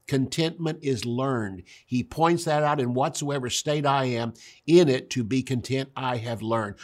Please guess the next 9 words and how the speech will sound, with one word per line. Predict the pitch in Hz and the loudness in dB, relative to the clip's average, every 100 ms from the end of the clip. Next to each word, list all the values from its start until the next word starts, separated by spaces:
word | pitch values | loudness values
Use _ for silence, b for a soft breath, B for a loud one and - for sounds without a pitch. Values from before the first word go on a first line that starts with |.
| B _ | B _
Paul | - 160 185 214 | 6 10 10 8
simply | - 165 135 | 4 2 2
falls | 127 151 143 147 | 2 4 4 2
back | - 147 139 | 2 2 2
again | 123 143 135 | -2 0 0
on | 131 | 0
what | 123 127 | 2 0
he | 120 | 0
knows. | 123 117 107 | 0 0 -2